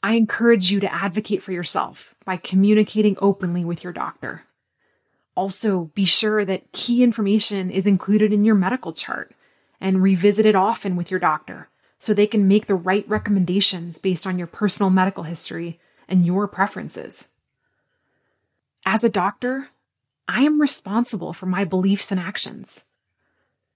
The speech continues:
To combat bias, we must be aware of our own.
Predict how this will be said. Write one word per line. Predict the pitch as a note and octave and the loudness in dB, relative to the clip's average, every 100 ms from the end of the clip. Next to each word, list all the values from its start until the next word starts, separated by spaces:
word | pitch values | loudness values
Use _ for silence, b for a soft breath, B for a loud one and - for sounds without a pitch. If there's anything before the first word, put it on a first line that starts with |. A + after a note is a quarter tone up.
| - | -4
To | A3+ | -2
combat | G#3 G3+ G#3 A#3 - | 2 4 4 0 -4
bias, | - F#3+ G#3 A#2+ - - - _ - | -4 -4 -4 -4 -2 -2 -4 _ -6
we | F#3+ G#3+ | 0 2
must | F#3 G3+ A3 - - | 2 2 2 0 -2
be | G3+ | -2
aware | G3+ F#3 F#3+ | -2 -2 -8
of | F#3+ | -8
our | F#3+ F#3 | -6 -2
own. | F#3+ F#3 C3+ | -2 -4 -8